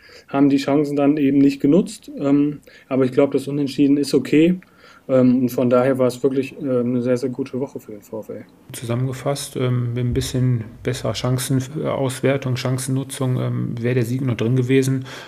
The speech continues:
Speaker 2: Aber alles in allem, ja, verdienter Punkt für beide, können beide gut mit leben. Ja, der V F L fährt nach Berlin zu Hertha und der F C empfängt, äh, den S C Freiburg.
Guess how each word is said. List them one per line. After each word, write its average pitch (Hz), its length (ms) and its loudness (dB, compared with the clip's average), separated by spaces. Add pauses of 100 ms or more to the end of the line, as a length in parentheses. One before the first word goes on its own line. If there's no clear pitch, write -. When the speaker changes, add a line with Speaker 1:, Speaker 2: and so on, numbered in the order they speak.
(100)
Speaker 2:
Aber 113 240 2
alles 123 240 2
in 113 100 -2
allem, 120 380 0 (200)
ja, 151 140 -2 (420)
verdienter 127 360 0
Punkt 143 380 -4 (240)
für - 160 -18
beide, 127 360 0
können 127 220 -4
beide 127 240 2
gut 131 200 -4
mit 120 140 -2
leben. 131 420 0 (640)
Ja, 151 140 0
der 117 80 -2
V 127 160 -2
F 117 100 -2
L 131 260 0 (840)
fährt 127 240 4
nach 131 120 2
Berlin 139 340 4
zu 147 120 -2
Hertha 143 440 2 (300)
und 139 260 -6
der 135 160 0
F 127 160 -6
C 151 280 4
empfängt, 143 720 0
äh, 135 600 0 (460)
den 131 120 2
S 127 140 0
C 123 100 0
Freiburg. 117 500 -4